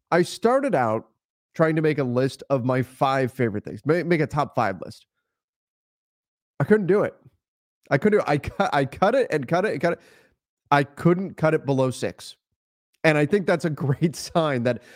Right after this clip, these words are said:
I sat down with a top five list in my mind and I could not limit it to five. I couldn't have done this, <laughs> done this last season. That's for sure. The fact that there's that many things going well for the Lakers right now. So,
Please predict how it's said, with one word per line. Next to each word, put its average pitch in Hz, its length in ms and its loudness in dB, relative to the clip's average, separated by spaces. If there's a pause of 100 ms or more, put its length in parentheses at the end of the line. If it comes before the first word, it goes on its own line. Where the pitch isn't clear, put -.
(140)
I 147 100 2
sat 220 360 -2
down 180 300 2
with 156 140 0
a 120 80 0
top 175 420 -2
five 175 340 2
list 165 280 0
in 170 180 0
my 151 160 0
mind 143 400 0 (360)
and 147 140 2
I 123 120 0
could 180 300 0
not 151 280 -2
limit 131 300 2
it 113 160 -4
to 110 80 -10
five. 95 260 -4 (1300)
I 147 60 6
couldn't 277 200 0
have 214 100 2
done 165 200 0
this, - 340 -6 (160)
<laughs> 202 100 2
done 185 340 0
this 175 200 -2
last 156 340 -4
season. 120 400 0 (460)
That's 143 300 0
for 135 180 -2
sure. 131 240 0
The 113 100 -2
fact 139 240 0
that 120 100 -10
there's 123 200 0
that 127 160 2
many 123 160 0
things 110 260 -2
going 117 280 0
well 98 260 -2 (360)
for 120 180 2
the 107 120 0
Lakers 104 400 -4
right 101 160 -2
now. 95 220 -6
So, 117 320 0